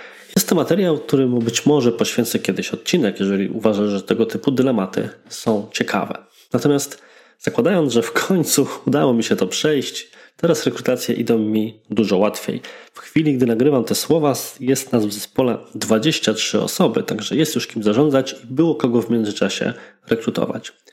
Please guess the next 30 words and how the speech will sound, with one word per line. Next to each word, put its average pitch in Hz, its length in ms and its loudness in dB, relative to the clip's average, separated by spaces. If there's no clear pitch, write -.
W - 160 -10
większości 170 380 0
rekrutacji 160 640 -2
uważam, 165 420 2
że 139 80 0
miałem 139 320 2
naprawdę 127 560 2
szczęście. - 720 -2
Szczęście, - 480 0
ponieważ 123 480 -2
zgłaszali 127 540 0
się 123 240 2
do 117 120 2
mnie 120 320 0
świetni - 380 -2
ludzie, 110 240 0
z 104 80 -8
którymi 120 560 0
nie 139 100 4
pozostało 123 500 0
nic 127 220 -4
innego, 139 260 0
jak 110 240 0
dopiąć - 380 -2
umowę, 131 420 2
dograć 113 320 4
warunki 117 540 0
i 143 40 2
zacząć 117 320 0
współpracować. - 800 -4